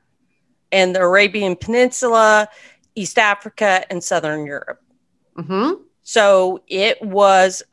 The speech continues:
Speaker 1: okay, you have to look at it this way. You have the Himalaya Mountains, correct?
Speaker 2: Or the
Speaker 1: Himalaya.
Speaker 2: Himalaya.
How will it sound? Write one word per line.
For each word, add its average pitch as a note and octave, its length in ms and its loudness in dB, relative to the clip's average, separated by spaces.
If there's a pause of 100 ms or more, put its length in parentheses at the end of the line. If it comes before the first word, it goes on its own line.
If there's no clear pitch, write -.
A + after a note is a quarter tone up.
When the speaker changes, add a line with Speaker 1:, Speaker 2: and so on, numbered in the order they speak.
(200)
Speaker 1:
okay, G3+ 460 -4 (840)
you B3 120 0
have C4+ 160 2
to D#4+ 120 -4
look C4+ 200 0
at A#3+ 100 -8
it G#3+ 140 -6
this G#3 260 -6
way. D3+ 360 -4 (140)
You A3 160 -2
have A#3 160 0
the A3+ 80 -14
Himalaya G#3+ 560 0
Mountains, E3 540 -6
correct? F3 600 -6 (600)
Speaker 2:
Or G#3+ 140 0
the F#3 120 2
Speaker 1:
Himalaya. F#3+ 800 -2
Speaker 2:
Himalaya. - 0 -